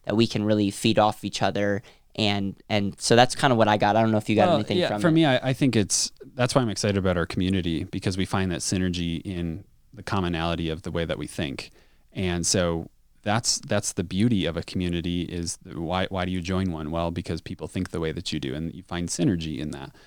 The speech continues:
Speaker 2: And so as we work towards impacting a million people in the next five years, it takes that synergy of our community to have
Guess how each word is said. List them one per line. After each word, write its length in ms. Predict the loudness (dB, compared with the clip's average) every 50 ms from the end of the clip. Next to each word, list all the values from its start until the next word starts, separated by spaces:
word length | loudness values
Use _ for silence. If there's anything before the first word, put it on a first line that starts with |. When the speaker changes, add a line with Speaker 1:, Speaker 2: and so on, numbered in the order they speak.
| -20 -20 _ _ -4
Speaker 2:
And 380 | -2 0 0 0 0 -2 -2 0
so 280 | 0 2 2 2 0 -2
as 420 | -2 0 0 2 0 0 -2 -4 -8 -10
we 220 | -6 -4 -4 -4
work 340 | -2 -2 -2 -2 -2 -4 -6
towards 560 | -4 -2 0 0 0 -2 -4 -6 -8 -12 -12
impacting 520 | -14 -18 -16 -10 -8 -8 -8 -6 -6 -4
a 40 | -4
million 320 | -2 -2 -2 -2 -2 -2 -4
people 280 | -6 -8 -6 -4 -4 -2
in 60 | -2
the 60 | -2
next 220 | -2 -2 -2 -2
five 260 | -2 -2 0 0 0 0
years, 460 | 0 0 0 0 0 -2 -2 -4 -8 -10 -14 -20 -20 -20 _ -8
it 160 | -8 -6 -6
takes 300 | -4 -2 -2 -2 0 -2
that 140 | -2 -2 -2
synergy 500 | -2 -2 0 0 0 -2 -2 -2 -2 -2
of 160 | -2 -2 0
our 140 | 0 -2 -2
community 680 | -4 -6 -6 -4 -2 0 0 0 0 -2 -4 -6 -8 -10 -12 -20 _ _ _ _
to 420 | -4 0 0 2 2 0 -2 -4 -8 -12 _ -16
have 500 | -8 -4 0 0 0 0 -2 -6 -12 -18